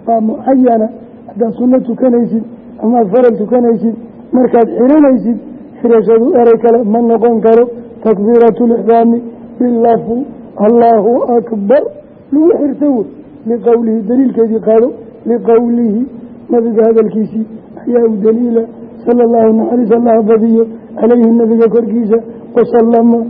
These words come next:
nabadgelyo Allah ku badiyo, uu nabiga yiri, "Miftaaxu salaa." Salaada furaheeda. Aqal haddii la imaana, ama warshad, ama ayi meel,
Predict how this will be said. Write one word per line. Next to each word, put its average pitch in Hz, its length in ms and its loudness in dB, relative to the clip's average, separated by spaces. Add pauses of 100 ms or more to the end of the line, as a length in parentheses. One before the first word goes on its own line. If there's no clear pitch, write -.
(240)
nabadgelyo 233 640 2
Allah 240 240 2 (100)
ku 233 120 -4
badiyo, 233 420 2 (280)
uu 233 200 2
nabiga 233 420 2
yiri, 233 260 0 (360)
"Miftaaxu 233 600 -2
salaa." 233 420 2 (880)
Salaada 226 460 0
furaheeda. 214 540 2 (720)
Aqal 226 280 2
haddii 208 240 2
la 214 200 4
imaana, 226 340 2 (400)
ama 226 280 4
warshad, 220 440 2 (360)
ama 240 220 4 (100)
ayi 269 300 4
meel, 240 260 4